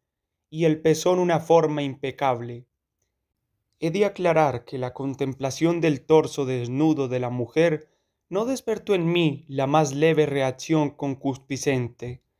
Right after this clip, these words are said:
No deseé hundir mis dedos en la blanda protuberancia de sus pechos, ni llevar mis labios a la prominencia de sus pezones. En cambio, sí anhelé poder hacer aquello mismo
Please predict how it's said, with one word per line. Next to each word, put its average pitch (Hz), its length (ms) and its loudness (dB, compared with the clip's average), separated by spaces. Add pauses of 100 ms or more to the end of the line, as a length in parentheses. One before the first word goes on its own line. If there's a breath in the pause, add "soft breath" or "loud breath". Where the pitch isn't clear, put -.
(520)
No 160 200 4
deseé 160 440 2
hundir 156 420 2
mis 135 280 -2
dedos 131 460 2
en 127 140 -6
la 123 100 -2
blanda 151 380 0
protuberancia 131 920 -2 (400)
de 180 120 2
sus 165 260 0
pechos, 156 600 -2 (320 soft breath)
ni 170 140 -4
llevar 185 340 4
mis 208 220 -4
labios 151 560 0
a 139 60 -4
la 131 160 -4
prominencia 143 720 0
de 139 100 2
sus 135 240 -6
pezones. 127 720 0 (520)
En 127 180 -6
cambio, 170 580 0 (460)
sí 175 300 -2
anhelé 160 400 4
poder 147 400 2
hacer 143 300 0
aquello 135 460 -2
mismo 131 600 -4